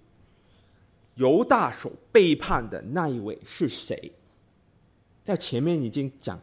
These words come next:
清楚了。所以我们看到这里的时候，我们就能感受，来看这个人，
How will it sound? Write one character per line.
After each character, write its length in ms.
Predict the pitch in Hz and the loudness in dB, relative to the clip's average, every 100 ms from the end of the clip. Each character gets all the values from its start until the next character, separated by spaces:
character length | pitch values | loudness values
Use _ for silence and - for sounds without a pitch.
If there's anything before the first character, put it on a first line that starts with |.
| _ | _
清 320 | - 170 160 | -4 0 0
楚 240 | 165 - | -2 -8
了。 100 | - - _ _ _ - - _ _ | -8 -10 _ _ _ -20 -20 _ _
所 160 | - 311 | 0 6
以 40 | |
我 160 | 302 180 | 8 8
们 160 | 151 214 | 8 4
看 280 | - 277 | 0 0
到 160 | 254 262 | 4 2
这 220 | 247 294 | 6 8
里 180 | 240 110 | 8 6
的 140 | 107 | -2
时 180 | 117 - | -4 -4
候， 280 | 104 - - - _ _ _ _ _ _ _ _ _ | 0 0 -2 -10 _ _ _ _ _ _ _ _ _
我 140 | 104 | -12
们 180 | 98 107 | -8 -8
就 220 | - 202 | -4 -4
能 180 | 117 98 127 | -2 -6 -8
感 280 | - 85 | -12 -14
受， 220 | 85 - - - _ _ _ _ _ _ _ _ _ _ | -10 -10 -10 -16 _ _ _ _ _ _ _ _ _ _
来 200 | - 92 101 | -12 -8 -8
看 420 | - - 285 208 | -10 0 2 2
这 120 | 262 | 0
个 140 | 190 | -4
人， 320 | 117 92 95 | -4 -6 -10